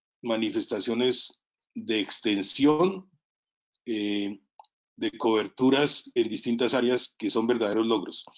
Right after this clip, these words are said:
Una, mm, nosotros tenemos un problema de calidad educativa,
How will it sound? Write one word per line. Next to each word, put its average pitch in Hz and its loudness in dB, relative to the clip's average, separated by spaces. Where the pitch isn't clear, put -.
Una, 160 4
mm, 117 -6
nosotros 143 2
tenemos 160 4
un 151 -8
problema 165 4
de 160 0
calidad 117 2
educativa, 123 2